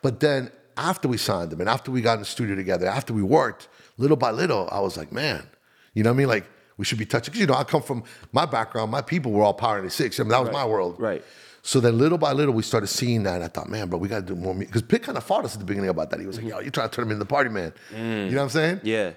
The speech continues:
Speaker 1: But Pitt, out of all the artists I ever worked with, is what impressed me more is that he would, like, we might have a disagreement, or he might say, like, "I, you know, like, I don't, I don't agree with that," but he would go back and think about it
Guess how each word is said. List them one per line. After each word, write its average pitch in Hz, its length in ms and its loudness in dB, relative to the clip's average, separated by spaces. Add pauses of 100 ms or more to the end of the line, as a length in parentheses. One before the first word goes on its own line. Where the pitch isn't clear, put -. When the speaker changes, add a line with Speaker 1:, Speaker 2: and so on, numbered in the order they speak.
(100)
Speaker 1:
But - 240 -2
Pitt, 160 360 2 (380)
out 104 120 0
of 92 100 -4 (120)
all 123 220 4
the 120 60 0
artists 117 240 -2
I - 20 2
ever 95 140 0
worked 147 320 2
with, 95 180 0 (720)
is 110 140 2
what 101 160 2
impressed 156 340 -2
me 120 60 2
more 120 220 4
is 95 80 0
that 92 160 2
he 123 100 -2
would, 143 140 4
like, 101 160 2 (100)
we 127 100 4
might 160 160 6
have 135 140 2
a 107 60 -6
disagreement, 127 760 -2
or 104 100 2
he 117 60 4
might 113 160 2
say, 107 100 -4
like, 95 100 0
"I, 98 160 -2
you 104 80 -6
know, 90 200 -2
like, 90 200 -2
I 98 60 2
don't, 98 200 -2 (120)
I 101 60 -2
don't 92 140 -2
agree 92 160 0
with 127 140 2
that," 156 220 0 (420)
but 101 100 2
he 143 80 6
would 139 100 2
go 113 100 4
back 113 400 0
and 98 140 -8
think 151 160 2
about 92 260 -2
it - 80 -14